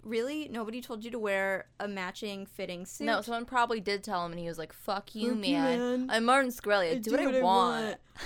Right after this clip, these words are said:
Speaker 1: want." Um,
Speaker 2: <laughs> That was a weirdly synced.
Speaker 1: because it's him.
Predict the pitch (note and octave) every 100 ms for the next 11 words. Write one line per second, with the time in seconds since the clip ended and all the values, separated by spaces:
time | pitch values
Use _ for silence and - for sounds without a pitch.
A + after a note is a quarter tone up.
0 | - - - - A#3+ A#3+ A#3+ A#3 A#3 G3
1 | A3+ A3 F#3+ F#3+ F#3 F3+ F3+ E3 D3+ D#3+
2 | - - - - B3+ D4 C#4 G4+ E4+ G4+
3 | E4+ G4+ A4+ A4+ F#4+ B3+